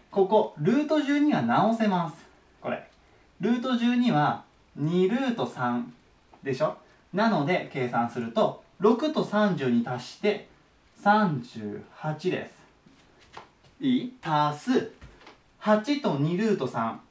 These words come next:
八と二かけて、十六ルート三と。こういうふうにね、やってください。お願いします。で、次いくよ。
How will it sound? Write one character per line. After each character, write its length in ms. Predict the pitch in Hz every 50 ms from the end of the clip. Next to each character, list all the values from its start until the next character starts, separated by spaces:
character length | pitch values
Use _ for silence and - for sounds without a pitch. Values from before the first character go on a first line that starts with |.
| _ _ -
八 260 | - 202 202 - -
と 100 | 220 196
二 180 | 160 147 139
か 120 | 143 170 -
け 140 | 151 135 123
て、 340 | - 208 220 170 - - - _ _ - _ _ _ _ _ _ _ _ _ _ _ - 147 120
十 580 | 113 113 123 156 196 220 226 240 233 233 233
六 520 | 220 214 214 208 - - 202 190 - - - _ -
ル 180 | 147 135 147 156
ー 340 | 160 156 143 127 117 117 117
ト 320 | - - 220 - - - - - _ _ _ _ - _ _ _ _ _ _ _ _ _ _ _ _ _ _ _ _ _ _ _ _ _ _ - -
三 460 | - 143 139 151 170 190 214 233 233
と。 200 | - - - - - _ _ - - - - _ _ _ _ _ -
こ 100 | - 240
う 20 |
い 40 | 247
う 40 | 262
ふ 20 | 277
う 40 | 269
に 80 | 240
ね、 180 | 220 214 220 208
や 120 | 160 143
っ 100 | 135 -
て 160 | - 131 123
く 80 | 120 117
だ 120 | 110 107
さ 260 | 107 - 107 - - -
い。 120 | - - - _ _ -
お 60 | 147 143
願 160 | 131 120 -
い 40 | -
し 60 | -
ま 180 | - - -
す。 80 | - - - _ _ _ _ _ _ _ _ _ - _ _ _ _ _ _ _ - - - - - _ _ -
で、 180 | 240 240 233
次 300 | - - - 151 147 123
い 20 | -
く 60 | 107
よ。 260 | 101 - - -